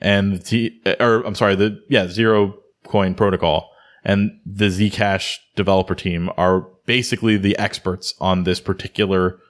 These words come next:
protocol. So there are not nearly as many people who understand this as understand some of the other privacy options.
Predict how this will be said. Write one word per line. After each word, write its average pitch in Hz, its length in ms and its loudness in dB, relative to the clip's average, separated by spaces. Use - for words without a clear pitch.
protocol. - 580 -2
So 95 320 -2
there 110 380 0
are 101 440 0
not 117 380 -2
nearly 117 320 0
as 104 100 -4
many 107 200 -2
people 104 260 -2
who 98 140 -2
understand 90 500 -2
this 113 440 -2
as 95 260 0
understand 92 640 0
some 95 180 -2
of 87 80 -2
the 92 100 2
other 90 200 2
privacy 85 420 -4
options. - 460 -10